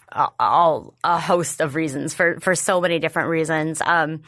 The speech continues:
from, you know, the, that some just really do want to do it and like to do it to, to, you know, the people who have no other options. Obviously, there's a huge spectrum.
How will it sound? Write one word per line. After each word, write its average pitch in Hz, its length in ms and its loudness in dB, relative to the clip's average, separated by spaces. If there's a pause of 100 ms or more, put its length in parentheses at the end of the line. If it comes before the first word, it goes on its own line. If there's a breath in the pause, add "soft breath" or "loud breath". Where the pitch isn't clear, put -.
(720 loud breath)
from, 226 460 0
you 180 80 0
know, 165 140 2
the, 175 280 4
that 165 220 0
some 175 340 0
just 165 260 -2
really 180 420 0
do 175 340 -2
want 165 280 0
to 170 60 -4
do 165 140 0
it 165 100 4
and 165 140 0
like 165 180 2
to 175 80 -8
do 160 160 -2
it 165 200 4
to, 175 360 -6
to, 160 140 -10
you 160 140 -6
know, 160 100 -2
the 156 100 -8
people 160 220 -4
who 165 140 -4
have 170 240 -2
no 151 140 -2
other 156 200 0
options. 147 400 0
Obviously, 139 340 -4
there's 139 220 -6
a - 20 -8
huge 151 380 -8
spectrum. - 560 -6